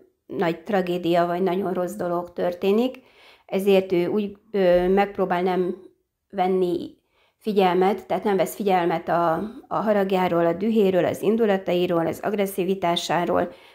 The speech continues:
azokat megpróbálja teljes mértékben elnyomni, és azt látjuk, hogy ha a kilencest, ö, a külvilág irányítani akarja, akkor azért roppant dühösek lesznek, ha pedig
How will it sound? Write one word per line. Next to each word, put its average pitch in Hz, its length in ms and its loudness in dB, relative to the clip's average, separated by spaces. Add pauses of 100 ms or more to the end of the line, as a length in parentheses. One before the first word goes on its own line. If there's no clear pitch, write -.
(120)
azokat 196 420 -2
megpróbálja 180 600 -2
teljes 170 340 -4
mértékben - 560 -8
elnyomni, 208 680 0 (640)
és 190 260 -4
azt 214 260 0
látjuk, 185 420 0
hogy 202 180 -2
ha 196 120 -2
a 170 160 2
kilencest, 185 840 -2
ö, 175 140 -2 (100)
a 175 100 -4
külvilág 190 560 0
irányítani 175 600 -2
akarja, 165 540 -2
akkor 185 240 -4
azért 175 360 -2
roppant 175 360 -4
dühösek 202 460 -2
lesznek, 175 460 -4 (360)
ha - 140 -8
pedig 175 320 -2